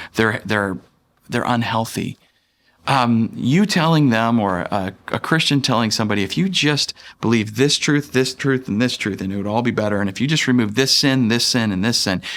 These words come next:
you'd all be better.'" He's like, uh, "Imagine a moment where you have more adrenaline than you've ever had. You're having a panic attack. You're having a, a horrible moment. You can barely think. Your heart's beating.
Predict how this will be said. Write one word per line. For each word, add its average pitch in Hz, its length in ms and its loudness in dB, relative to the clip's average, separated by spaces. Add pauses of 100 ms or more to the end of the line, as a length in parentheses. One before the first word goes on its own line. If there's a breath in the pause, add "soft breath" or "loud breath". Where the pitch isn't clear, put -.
you'd 120 140 2
all 120 140 2
be 110 80 -2
better.'" 110 320 0 (260 loud breath)
He's 135 220 0
like, 156 280 0 (220)
uh, 143 220 2
"Imagine 170 640 2
a 123 120 0
moment 123 460 4
where 110 160 0
you 117 320 2
have 127 200 0
more 117 420 2
adrenaline 117 380 0
than 101 140 0
you've 101 220 0
ever 101 180 0
had. 80 300 -8 (340 soft breath)
You're 117 140 2
having 135 300 2
a 123 60 0
panic 127 400 0
attack. 120 400 -2
You're 98 100 -2
having 120 400 0 (260 loud breath)
a, 107 220 2
a 104 140 0
horrible 151 520 2
moment. 127 320 2
You 117 80 0
can 110 140 -2
barely 127 300 2
think. 131 360 0
Your 98 80 -2
heart's 131 400 -2
beating. 131 480 2